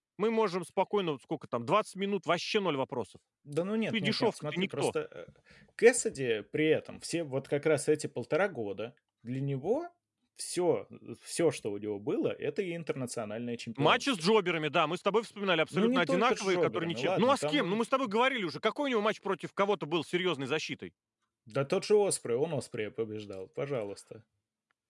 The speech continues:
Speaker 2: Оспрей, <laughs> это не, это еще как серьезно. Ты, ты просто вспомнил, да,
Speaker 1: Это было
Speaker 2: к
Speaker 1: до
Speaker 2: сожалению?
Speaker 1: интернационального, я вспомнил. Это ж
Speaker 2: Почему
Speaker 1: прошлогодний
Speaker 2: это?
Speaker 1: Forbidden Door.
Speaker 2: А не защищал он?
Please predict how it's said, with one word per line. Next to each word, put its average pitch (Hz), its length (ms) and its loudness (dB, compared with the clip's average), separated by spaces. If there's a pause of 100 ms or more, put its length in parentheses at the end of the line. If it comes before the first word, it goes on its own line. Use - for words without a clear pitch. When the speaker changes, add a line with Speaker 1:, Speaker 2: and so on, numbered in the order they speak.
(1200)
Speaker 2:
Оспрей, 160 540 2
<laughs> 131 40 -6
это 185 460 2
не, 196 240 -8 (180)
это 156 280 2
еще 196 260 -4
как 196 200 -4
серьезно. 165 600 -4 (920)
Ты, 151 180 6
ты 143 160 2
просто 139 460 2
вспомнил, 104 540 -2
да, 110 120 -2
Speaker 1:
Это 165 140 2
было 202 220 4
Speaker 2:
к - 20 2
Speaker 1:
до 190 200 4
Speaker 2:
сожалению? 143 460 -4
Speaker 1:
интернационального, 131 300 0
я 120 120 0
вспомнил. 107 440 -6 (760)
Это 131 200 -2
ж - 100 -10
Speaker 2:
Почему 185 280 4
Speaker 1:
прошлогодний 185 200 2
Speaker 2:
это? - 40 -14
Speaker 1:
Forbidden 180 380 0
Door. 151 180 0 (640)
Speaker 2:
А 120 100 -4
не 117 120 -4
защищал 135 600 -6
он? - 160 -14